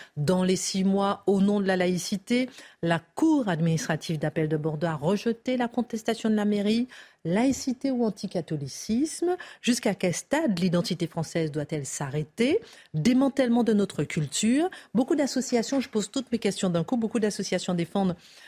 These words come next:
euh, dans les tribunaux cette laïcité. Mais qui, qui, qui plaide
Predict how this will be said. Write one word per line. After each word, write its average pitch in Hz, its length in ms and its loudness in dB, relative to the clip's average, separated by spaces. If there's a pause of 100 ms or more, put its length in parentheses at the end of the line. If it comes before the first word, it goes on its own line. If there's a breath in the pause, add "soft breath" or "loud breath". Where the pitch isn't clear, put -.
(140 loud breath)
euh, 170 160 4
dans 175 140 4
les 180 120 4
tribunaux 180 440 0
cette - 280 -4 (100)
laïcité. 190 760 0 (240)
Mais 196 180 4
qui, - 440 0 (580)
qui, 240 260 2 (560)
qui - 260 0 (360)
plaide 202 420 0